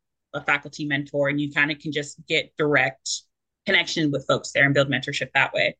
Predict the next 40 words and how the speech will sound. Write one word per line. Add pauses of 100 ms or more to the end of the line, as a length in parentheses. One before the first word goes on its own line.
(320)
But
also
just, (680)
um,
just
honestly
Googling,
Google
is
your
best
friend.
Just
be
like, (120)
"Oh, (720)
blah,
blah,
blah,"
like,
whatever
field
you're
interested
in,
like,
public
health (140)
mentorship. (200)
And
then
if
you
really
wanna
go
crazy,
like,
put, (460)
like,